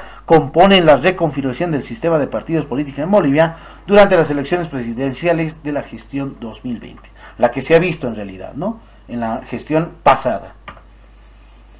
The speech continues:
Aquí se tiene, por ejemplo, tipo de hipótesis en el que, eh, menciona, "Cuanto mayor es la concentración, es decir, del poder,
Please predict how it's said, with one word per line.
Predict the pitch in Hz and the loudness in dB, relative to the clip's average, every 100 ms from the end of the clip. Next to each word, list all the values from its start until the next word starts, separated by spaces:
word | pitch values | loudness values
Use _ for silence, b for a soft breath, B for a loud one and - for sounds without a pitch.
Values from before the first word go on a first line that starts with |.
| b b b b b b b - - | b b b b b b b -16 -12
Aquí | 139 | -4
se | 190 196 | 2 2
tiene, | 208 214 | 4 4
por | 208 | 4
ejemplo, | 185 202 208 | 2 0 -2
tipo | 185 180 165 | -2 0 0
de | |
hipótesis | 156 190 208 208 226 233 - | 2 2 4 4 4 4 4
en | 165 | 0
el | 156 | 2
que, | 185 208 208 156 143 135 | 4 4 6 4 6 4
eh, | 131 | 0
menciona, | 139 135 190 185 175 | -4 0 4 4 4
"Cuanto | - 190 190 | 6 6 6
mayor | 202 214 302 | 6 8 8
es | 285 233 | 8 8
la | 220 | 6
concentración, | 208 196 185 165 160 - 156 214 233 | 4 2 -2 -2 -4 -2 -2 -2 -4
es | 110 | -8
decir, | 113 135 | -12 -6
del | 156 190 | -4 -2
poder, | 214 208 226 | 0 2 2